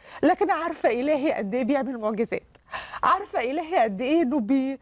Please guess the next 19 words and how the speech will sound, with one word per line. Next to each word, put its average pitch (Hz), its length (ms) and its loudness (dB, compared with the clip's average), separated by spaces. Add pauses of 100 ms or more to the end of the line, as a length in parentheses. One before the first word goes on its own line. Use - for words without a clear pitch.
(140)
فعلًا 320 540 -2 (180)
بيمد 269 560 0
إيده 311 600 0
وبيكتسب 277 840 0
وبيعمل 285 720 0 (300)
أشياء 330 500 0 (200)
مش 302 260 -2
ممكن 339 300 2
تتخيلها. 247 680 -2 (800)
بنصلي 339 500 2
لأجل 294 360 0
السيسي، 233 640 -2 (180)
رئيس 240 280 2
السيسي، 233 520 0 (180)
بنحترمه، 262 680 2
بنقدره 277 520 0
جدًا، 208 380 -8 (760)
لكن 311 480 2 (240)
أيضًا 370 260 4